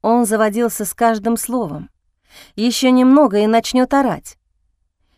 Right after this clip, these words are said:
Я не хотела выяснять отношения, у меня и так темнело в глазах.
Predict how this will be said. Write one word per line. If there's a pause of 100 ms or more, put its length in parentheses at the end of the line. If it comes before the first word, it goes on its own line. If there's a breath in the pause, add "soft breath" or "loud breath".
(120)
Я
не
хотела
выяснять
отношения,
у
меня
и
так
темнело
в
глазах.